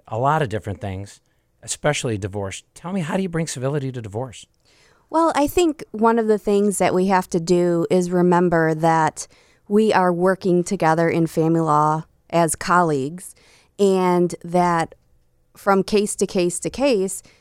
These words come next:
Speaker 2: is that one time we could have the right case or we could have the wrong case, and we have to be able to respect each other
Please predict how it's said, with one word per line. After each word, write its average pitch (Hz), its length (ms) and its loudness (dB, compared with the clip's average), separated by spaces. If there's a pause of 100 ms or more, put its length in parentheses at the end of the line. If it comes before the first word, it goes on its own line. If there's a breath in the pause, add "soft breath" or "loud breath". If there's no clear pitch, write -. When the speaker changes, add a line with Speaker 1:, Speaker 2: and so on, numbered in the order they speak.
(220 soft breath)
Speaker 2:
is 185 240 0
that 175 340 0
one 202 340 2
time 196 340 2
we 190 220 0
could 180 220 0
have 160 320 0
the 151 380 -2
right 185 400 0
case 160 400 -4
or 156 100 -4
we 160 120 -4
could 160 160 -6
have 156 160 -2
the 156 100 -6
wrong 170 260 2
case, 151 480 -4 (300 soft breath)
and 196 140 4
we 208 80 4
have 220 200 0
to 208 100 -12
be 196 100 2
able 190 120 2
to 180 60 2
respect 165 500 -2
each 185 220 -4
other 175 460 0